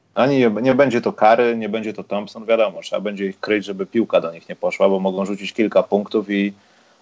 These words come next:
i nie muszą mieć trzydziestek na koncie, żeby drużyna wygrała w ten sposób. Ale nie wiem, czy obrona Houston jest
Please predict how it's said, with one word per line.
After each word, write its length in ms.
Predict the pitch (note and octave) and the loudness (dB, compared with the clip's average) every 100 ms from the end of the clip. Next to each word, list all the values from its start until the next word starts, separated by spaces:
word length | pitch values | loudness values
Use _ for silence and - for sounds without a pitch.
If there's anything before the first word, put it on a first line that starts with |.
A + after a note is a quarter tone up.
| _ | _
i 120 | - G#2 | -6 0
nie 80 | |
muszą 280 | A2 A2 A#2 | 2 2 2
mieć 180 | A2 G2+ | 2 0
trzydziestek 560 | - A#2 C3 B2 G2 F#2 | 0 4 4 4 0 0
na 100 | F#2 | -2
koncie, 320 | G#2 - E2 | -2 -2 -4
żeby 280 | E2+ F2+ E2+ - A#1+ E2+ F2 | -4 -4 -4 -10 -16 -14 -10
drużyna 440 | F2+ F#2 F#2 F#2 | -6 -4 0 0
wygrała 420 | F2+ F2 F2 D#2+ | 0 2 4 2
w 60 | - | -2
ten 140 | - | -16
sposób. 400 | - - - C#2+ - _ _ _ _ _ _ | -16 -12 -12 -14 -20 _ _ _ _ _ _
Ale 220 | - G2 A2+ | 2 4 6
nie 120 | A#2 | 6
wiem, 180 | A#2+ A#2 | 6 6
czy 160 | A#2+ | 4
obrona 360 | A2+ A#2 A#2+ A2 | 6 4 4 2
Houston 600 | - A#2 B2+ A#2+ A2+ G#2+ | 2 -2 0 0 0 -2
jest 540 | G#2+ A#2 A2+ - - | 4 4 2 -12 -20